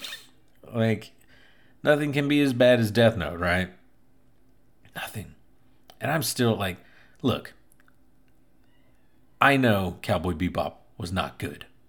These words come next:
but I still liked it, right? Because I still like the, the actors, and they were fun, and I wish they would come back with maybe someone who knows what they're doing, you know? Like, at least the original three, like,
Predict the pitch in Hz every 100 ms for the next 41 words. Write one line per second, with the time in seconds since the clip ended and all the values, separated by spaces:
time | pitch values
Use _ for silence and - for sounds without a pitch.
0 | _ - - _ - _ - 131 127 -
1 | 117 80 85 - - - - 104 120 120
2 | - _ - 117 143 143 - 147 139 120
3 | 131 113 101 - 104 - 95 - 87 -
4 | - - - - - - - 117 139 147
5 | 120 - 95 80 82 107 120 139 139 139
6 | 120 117 95 87 85 85 - - - -
7 | - - - 92 95 92 90 - - _
8 | - - - 120 117 113 - 107 101 90
9 | 85 87 87 90 92 95 92 98 101 107
10 | 104 - - - - _ - _ _ _
11 | - 98 95 92 95 104 127 175 285 -
12 | 180 113 104 90 85 - 82 82 85 -